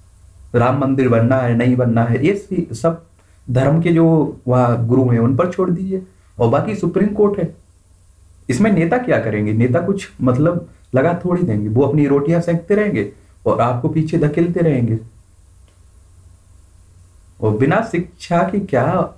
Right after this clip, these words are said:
होगा? तो आप समझ रहे हैं, अब नीति निर्माताओं के सम्मुख यह व्यसन है कि यार online शिक्षा इन तीनों उद्देश्यों को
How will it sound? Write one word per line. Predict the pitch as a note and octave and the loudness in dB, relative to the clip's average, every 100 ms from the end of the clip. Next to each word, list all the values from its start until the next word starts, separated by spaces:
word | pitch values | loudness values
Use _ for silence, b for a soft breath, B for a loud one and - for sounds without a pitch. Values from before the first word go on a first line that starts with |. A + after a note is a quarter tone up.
| A#2 | -4
होगा? | A2 G2 - - - - b b b - | -2 -2 -6 -14 -20 -20 b b b -4
तो | A2+ | -2
आप | A2+ A#2 | -2 -2
समझ | E3 | -2
रहे | A3+ F#3 | 0 -2
हैं, | G#2+ G2+ - - - - - - - - - - - - - - | -4 -8 -12 -20 -20 -20 -20 -20 -20 -20 -20 -20 -20 -20 -8 -2
अब | C#3+ | 0
नीति | D#3+ E3+ A3+ | 2 0 0
निर्माताओं | A3 G3 G3 G3 A3 | 0 2 0 0 -2
के | A#3+ | -2
सम्मुख | G#3 E3 D#3 E3 - - - | -4 0 2 0 -4 -12 -2
यह | C#3 | 0
व्यसन | D#3+ F3 F#3+ | 0 -2 0
है | F#3 | 0
कि | G3 D3+ | 2 0
यार | C3+ C3 | 0 0
online | C3+ C#3+ F#3+ | 2 2 0
शिक्षा | - - F#3 | -6 -4 -2
इन | F3+ | 0
तीनों | E3 B2+ D3+ | 2 2 2
उद्देश्यों | C3+ A#2 B2 D#3+ | 2 0 0 0
को | - | -2